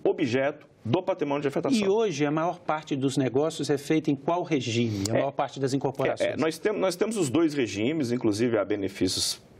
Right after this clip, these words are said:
Speaker 1: tributários para se incentivar o patrimônio, a, a, o patrimônio de afetação. Seria mais interessante que o patrimônio de afetação fosse obrigatório, hoje ele é optativo,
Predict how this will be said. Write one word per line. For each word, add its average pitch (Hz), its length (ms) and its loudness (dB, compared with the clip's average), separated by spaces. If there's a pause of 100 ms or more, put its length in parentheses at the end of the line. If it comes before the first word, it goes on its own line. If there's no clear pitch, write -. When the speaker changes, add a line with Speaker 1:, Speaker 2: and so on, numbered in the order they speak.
(600)
Speaker 1:
tributários 101 580 0
para 98 100 -2
se - 140 -4
incentivar 101 680 -2 (240)
o 104 120 0
patrimônio, 92 720 -2 (640)
a, - 260 0 (560)
a, - 80 0
o 78 260 0 (120)
patrimônio 104 340 0
de 107 60 -2
afetação. 113 560 -4 (680)
Seria 135 360 0
mais 139 240 -2
interessante 113 600 0
que - 60 0
o 104 40 -2
patrimônio 98 540 -2
de 95 60 0
afetação 95 480 -2
fosse 123 300 0
obrigatório, 135 800 0
hoje 110 180 2
ele 107 80 2
é 101 40 2
optativo, 107 800 -2